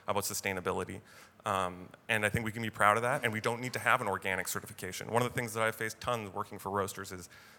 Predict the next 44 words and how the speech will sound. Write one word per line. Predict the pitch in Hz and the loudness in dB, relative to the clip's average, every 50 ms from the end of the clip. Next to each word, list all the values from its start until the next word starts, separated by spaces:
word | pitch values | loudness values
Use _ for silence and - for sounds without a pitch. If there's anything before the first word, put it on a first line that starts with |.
| - | -6
the | - 123 | -6 -4
demand | - 104 98 92 98 101 104 113 - | -2 0 2 4 4 4 2 0 -2
from | - 113 | -6 -6
consumers. | 107 - 95 - 147 156 135 107 104 - | -6 -6 -6 -4 -4 -2 -2 -4 -2 -2
They | 101 95 92 92 | -4 -4 -2 0
want | 90 98 101 | 0 0 2
an | 104 101 | 2 0
organic | 101 95 - 92 95 104 117 - | 0 -2 -2 -4 -4 -4 -4 -4
coffee. | - - - - - - - - - | -4 -4 -4 -4 -8 -12 -12 -4 0
And | 110 107 107 104 - - - - - - | 0 0 0 0 -8 -14 -20 -20 -10 2
that's | - 120 131 - - | 6 6 6 6 4
the | - 131 | 0 0
success | - - 117 - - - 135 127 123 - 107 | 0 0 0 0 2 4 4 4 4 2 -4
of | - | 0
fair | - 120 110 110 | 2 4 2 2
trade | - - 117 107 | 2 0 0 0
and | 107 104 | 2 0
organic | 98 98 95 98 98 101 95 92 | 0 0 0 0 0 0 -2 -2
labeling. | 95 95 107 131 123 117 107 101 101 107 - - - - - - - - | -2 -2 -2 -2 -2 -2 -2 -2 -2 -4 -8 -14 -20 -20 -20 -14 -2 4
Um, | 107 98 95 92 101 92 - - - - - | 4 4 4 4 -2 -10 -16 -18 -12 0 2
there's | 120 107 101 104 - - - - | 2 2 2 0 -10 -10 0 2
benefits | 117 113 120 - 123 110 - - | 4 4 4 2 -2 -4 -2 -4
to | 123 | 0
both | 101 104 107 101 - | 2 2 2 2 0
of | 110 | 0
those | 110 113 - | 0 0 0
things. | - 120 120 123 | 0 0 0 0
I'm | 110 98 | -2 0
not | 101 95 92 - | 2 2 0 0
saying | - - 98 98 | 0 -2 0 -2
that | 92 92 | -2 -2
they're | - 95 | -4 -4
terrible, | - - 98 98 101 107 131 131 131 | -4 -2 -2 -2 -2 -2 -4 -6 -4
but, | 117 95 92 - - - - - - - - - - | -2 -4 -4 -4 -6 -12 -20 -20 -20 -20 -20 -10 -2
um, | 113 110 107 101 95 92 92 90 90 90 92 95 - - - - - - - - - - _ _ - - - - _ - - | 2 4 6 4 4 2 0 -6 -8 -10 -14 -18 -20 -20 -20 -20 -20 -20 -20 -20 -20 -20 _ _ -20 -20 -20 -20 _ -12 0
they | - 127 | 2 2
inspire | 123 120 - 143 151 | 4 6 6 4 4
consumer | 147 151 143 - 160 156 | 4 2 -4 -2 -4 -4
confidence. | 143 - 143 - - - - - - - - - - - - - - - | -4 -4 -4 -4 -4 -6 -12 -14 -12 -14 -16 -16 -16 -20 -20 -20 -10 -2
And | - 113 117 117 | 0 0 4 6
right | 123 139 127 127 | 6 6 6 4
now, | 135 131 135 131 127 127 120 110 98 - - - 131 | 4 4 4 4 4 4 2 0 -2 -8 -12 -14 -6
you | 120 123 120 | -2 2 6
know, | 117 113 107 107 104 87 | 6 6 6 4 2 -2